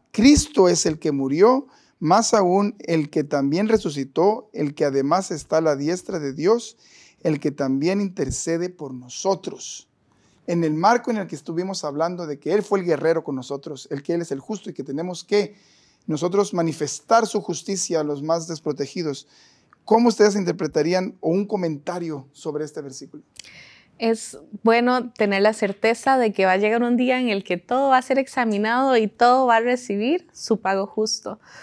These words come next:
Speaker 2: Y los salmos nos recuerdan que Dios le da voz incluso a las personas que están en esos momentos, en esas injusticias. Y nos da también la esperanza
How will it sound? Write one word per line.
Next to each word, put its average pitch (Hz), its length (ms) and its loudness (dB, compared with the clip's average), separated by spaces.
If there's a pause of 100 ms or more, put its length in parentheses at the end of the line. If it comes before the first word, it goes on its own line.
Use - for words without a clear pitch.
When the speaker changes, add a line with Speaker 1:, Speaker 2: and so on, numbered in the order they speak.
(480)
Speaker 2:
Y 220 120 4
los 214 180 2
salmos 247 280 4
nos 269 180 4
recuerdan 233 640 2
que 208 240 0
Dios 240 400 -2
le 240 160 0
da 220 200 2
voz 240 500 -4
incluso 214 460 -2
a 233 40 0
las 226 180 -6
personas 254 560 -4
que - 100 -4
están 285 280 -6
en 277 140 -2
esos 247 200 -4
momentos, 220 580 -6
en 214 140 -2
esas 214 300 -4
injusticias. 196 720 -6 (220)
Y 226 80 2
nos 214 140 2
da 202 140 4
también 226 280 0
la 220 80 -2
esperanza 240 800 -2